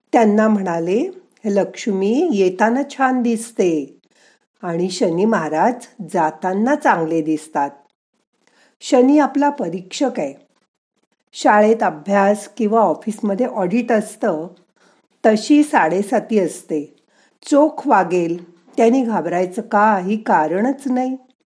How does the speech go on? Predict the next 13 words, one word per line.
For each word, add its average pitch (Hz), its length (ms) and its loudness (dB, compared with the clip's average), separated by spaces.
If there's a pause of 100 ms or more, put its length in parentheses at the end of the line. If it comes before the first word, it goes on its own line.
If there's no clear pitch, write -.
(720)
दर 262 280 4
तीस 220 420 -2
वर्षांनी 208 600 -2
भेट 175 440 -4
देऊन 185 360 -4 (840)
साडेसात 254 460 4 (120)
वर्ष 208 260 -2
मुक्काम 214 560 0
करीत 196 340 -4
असलेला 185 600 0
शनी 190 420 -4 (1200)
प्रत्येकाला 180 920 2 (280)
आयुष्यात 175 840 -2